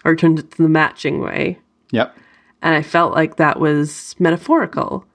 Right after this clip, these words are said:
Speaker 1: that this David is, he knows he's different, but he's turning himself to be, to fit like everybody else.
Speaker 2: It's himself who's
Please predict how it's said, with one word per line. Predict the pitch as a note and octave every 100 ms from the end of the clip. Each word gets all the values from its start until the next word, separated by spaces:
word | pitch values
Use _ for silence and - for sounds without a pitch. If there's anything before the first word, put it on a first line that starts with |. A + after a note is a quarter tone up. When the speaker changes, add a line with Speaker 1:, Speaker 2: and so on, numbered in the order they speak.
| _ _ _ _ -
Speaker 1:
that | E3 C3+ -
this | F3
David | - F3+ E3+ E3 D#3+ D#3+
is, | D#3 D3+ D3+ D#3+ - - _ _ _ _ _
he | F3
knows | D#3+ D#3+ F3+
he's | G3+ F#3+
different, | A#3 A3+ - E3 C#3+ -
but | D#3+
he's | D#3+
turning | - E3+ D#3+ E3 F3
himself | F#3 F3+ E3+ D#3+ D#3 -
to | -
be, | D#3+ C3+ C#3+ D3 E3 D#3+ _ -
to | D#3+
fit | - - D#3 - - - _ _ _ _ _ _ _ _ -
like | D#3
everybody | D3+ C#3 C#3+ C#3+ C#3
else. | C#3 D#3 - - - - _ _ _ -
Speaker 2:
It's | - -
himself | G#2 F#2+ A#2+ G2 F#2+ -
who's | - G#2 F#2+ F2+